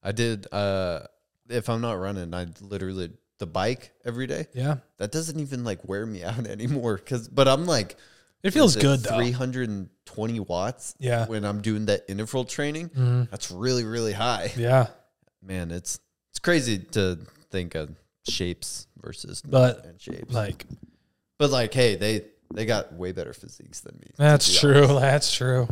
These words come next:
Speaker 1: Physiques, physiques is
Speaker 2: It's all about
Speaker 1: very
Speaker 2: what you're
Speaker 1: hard to
Speaker 2: training
Speaker 1: w-
Speaker 2: for. It's all
Speaker 1: Yeah.
Speaker 2: about what you're training for.
Speaker 1: For real, for real. Well, thank you, boys, for listening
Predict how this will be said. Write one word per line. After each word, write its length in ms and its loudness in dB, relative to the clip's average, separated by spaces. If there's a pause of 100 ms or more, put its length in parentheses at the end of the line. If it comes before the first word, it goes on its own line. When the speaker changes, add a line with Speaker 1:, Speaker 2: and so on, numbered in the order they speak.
Speaker 1:
Physiques, 600 0
physiques 680 -6
is 240 0
Speaker 2:
It's 60 4
all 100 12
about 60 8
Speaker 1:
very 120 8
Speaker 2:
what 100 6
you're 60 2
Speaker 1:
hard 60 4
to 40 4
Speaker 2:
training 240 2
Speaker 1:
w- 240 -6
Speaker 2:
for. 140 -6
It's 120 -4
all 80 4
Speaker 1:
Yeah. 60 6
Speaker 2:
about 160 2
what 140 -6
you're 80 -10
training 240 -10
for. 300 -14
Speaker 1:
For 160 -8
real, 200 -8
for 180 -16
real. 200 -10 (640)
Well, 540 4
thank 220 2
you, 60 -4
boys, 300 2
for 360 0
listening 800 -2